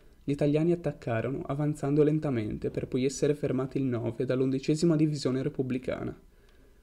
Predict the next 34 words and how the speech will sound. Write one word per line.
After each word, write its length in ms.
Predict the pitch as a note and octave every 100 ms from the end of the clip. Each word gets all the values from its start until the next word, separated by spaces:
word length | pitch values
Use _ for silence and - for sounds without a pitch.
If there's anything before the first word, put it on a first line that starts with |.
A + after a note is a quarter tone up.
| - -
Lo 100 | -
scontro 340 | C#3+ - E3+ F3
si 160 | E3
fermò 320 | D3 C#3+ D3+ D3+
per 140 | C#3+
due 120 | C#3
giorni, 420 | C#3 B2 A2 -
nei 140 | C#3+ B2+
quali 300 | - C#3 C#3
gli 80 | C3+
schieramenti 600 | - D3 C#3 C3+ D3 D#3
si 140 | D3
riposizionarono 1040 | C3 C#3 C#3 C#3 - C#3+ A#2+ - C3 C#3
e 100 | D3
riorganizzarono 920 | D3 C#3+ C#3+ C#3 C3+ A#2+ A2 C3 C3+ -
per 160 | D3
poi 160 | C#3+ D3
assistere 500 | C#3+ - B2+ - C#3
allo 120 | C#3
sfondamento 540 | - C3+ C3 B2+ C3+
repubblicano 760 | C#3+ C#3+ C3 B2+ C3+ - B2+ B2+
avvenuto 480 | C3 C3+ D3 D3+ D3+
il 80 | C#3+
dodici 420 | A#2 A#2 - E3
grazie 320 | D3 D3+ C#3+
ai 80 | C#3
carri 160 | D3+
leggeri 420 | C#3 C3+ C#3 B2 A#2+
B 220 | B2+ D#3+
T 140 | C3
cinque 500 | - A#2 A#2+ B2+ D#3+
e 200 | - -
T 120 | - D#3+
ventisei 680 | D3+ D#3 D#3+ B2 - -